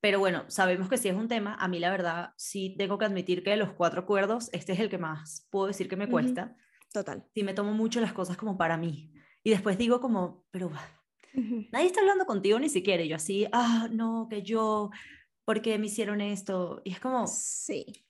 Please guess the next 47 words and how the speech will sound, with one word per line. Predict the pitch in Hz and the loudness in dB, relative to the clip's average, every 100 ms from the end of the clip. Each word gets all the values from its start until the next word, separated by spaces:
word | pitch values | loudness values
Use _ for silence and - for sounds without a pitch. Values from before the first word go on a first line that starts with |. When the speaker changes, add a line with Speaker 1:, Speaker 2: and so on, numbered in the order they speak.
| - | -4
Speaker 1:
eso | 202 226 | -2 0
es | 214 | 2
algo | 233 247 | 2 2
que | 240 196 170 - | -2 -4 -4 -4
lo | 214 | -2
importante | 208 202 190 185 | -2 0 -2 -2
es | 185 | -2
que, | 233 | 0
bueno, | 208 185 147 - - | 2 0 -6 -12 -6
uno | 180 175 | -4 0
lo | 208 | 0
tiene | 185 175 | 0 -2
consciente | 208 214 214 254 220 214 233 | -4 -6 -4 -2 -2 0 0
y | |
uno | 180 160 | 0 0
lo, | 180 180 _ _ _ _ _ | -2 -2 _ _ _ _ _
uno | 180 170 | -8 -2
lo | 190 | 0
va | 170 | 0
arreglando, | 170 165 147 143 165 | -2 -2 -2 -2 -6
¿no? | 208 262 269 | -4 -6 -2
Poco | 180 208 | -2 -2
a | - | -2
poco. | 156 - - - - 226 208 | -4 -4 -20 -20 -8 -6 -2
Que | |
por | 208 214 | 0 0
Speaker 2:
Ujú. | |
Speaker 1:
eso | 214 | 2
también | 240 180 | 0 0
está | 185 208 | 0 -2
este | 190 208 202 | 2 2 2
episodio. | 196 170 - 170 - - | -2 -4 0 0 0 -8
O | _ _ _ _ _ - | _ _ _ _ _ 0
sea, | 180 165 | 2 2
que | 180 | -2
ustedes | - 180 185 - - - _ | 2 4 2 -2 -16 -20 _
identifiquen | 240 226 202 196 196 247 233 208 | 2 4 4 0 0 0 0 0
y | 180 | 2
digan | 170 180 | 2 0
como, | 208 190 156 | 0 0 2
"Wow, | 165 156 147 - | 4 4 0 -6
a | 165 | -8
mí | 160 | -6
me | 160 | 0
pasa | 185 190 | 0 0
muchísimo | 196 190 - 190 190 165 151 | -2 -2 -2 -2 -2 -4 -6
eso. | 147 - | -8 -12